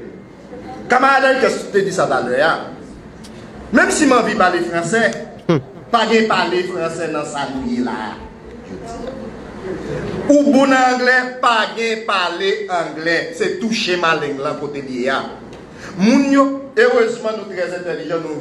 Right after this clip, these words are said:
Speaker 1: invi-, inviter des cadres pour nous discuter ça. Même sûr et certain.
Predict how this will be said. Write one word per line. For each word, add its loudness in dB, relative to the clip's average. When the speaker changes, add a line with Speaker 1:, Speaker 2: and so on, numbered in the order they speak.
Speaker 1:
invi-, -6
inviter -2
des 0
cadres 0
pour -6
nous -4
discuter -4
ça. 2
Même 6
sûr 4
et 4
certain. 0